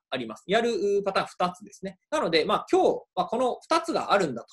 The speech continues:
で、自分はどれをやっていこうかっていうところだけでもですね、決めていただければなと思うんですが、まあ、二つのタイプの動画っていうのはですね、えー、何があるのかっていうと、一つは、えー、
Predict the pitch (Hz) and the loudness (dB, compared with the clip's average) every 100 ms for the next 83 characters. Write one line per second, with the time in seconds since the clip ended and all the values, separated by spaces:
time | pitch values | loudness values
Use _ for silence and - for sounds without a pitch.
0 | _ - - - 262 175 262 320 311 233 | _ -20 -20 -6 -4 -2 -4 0 0 2
1 | 233 302 269 269 294 277 240 127 - 131 | 2 2 0 -2 -4 0 0 0 -4 -4
2 | 123 139 135 127 135 143 131 101 - - | -4 -4 -4 -2 -2 -2 -4 -6 -12 -10
3 | 165 160 156 135 123 123 127 120 120 113 | -6 -6 -6 -8 -8 -6 -6 -6 -4 -6
4 | 113 117 - - - 127 113 95 - - | -8 -14 -20 -20 -16 -12 -12 -16 -16 -4
5 | 220 - - - 254 427 466 381 165 180 | -2 -2 -8 -10 -6 -2 -2 -2 -2 0
6 | 160 139 120 110 113 113 120 - 104 101 | 0 -2 -6 -4 -2 -2 -4 -6 -16 -16
7 | - - - 202 196 131 147 254 285 285 | -20 -14 -4 -4 -2 -6 -4 -2 -2 0
8 | 240 143 120 117 - 107 - 185 127 - | 0 -2 -4 -6 -8 -16 -4 -2 -2 0
9 | 427 427 180 180 - - | 0 0 2 2 2 -4